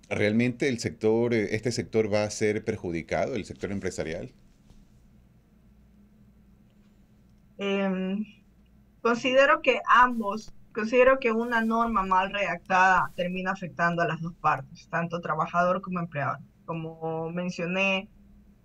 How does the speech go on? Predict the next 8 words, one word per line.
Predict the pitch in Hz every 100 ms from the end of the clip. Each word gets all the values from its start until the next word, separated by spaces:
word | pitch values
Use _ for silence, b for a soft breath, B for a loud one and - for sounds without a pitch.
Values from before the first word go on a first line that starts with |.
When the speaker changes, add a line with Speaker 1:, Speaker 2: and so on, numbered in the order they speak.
| _
Speaker 2:
a-, | - 175 170 -
anteriormente, | 180 170 165 180 185 196 196 190 180 175 170 _ _ - -
ya, | 190 214 226 226
ya | 220 214
existen | 220 - 269 254 - 185
ciertos | 190 240 226 226 233
conceptos | - 185 190 226 214 - 202
de | 180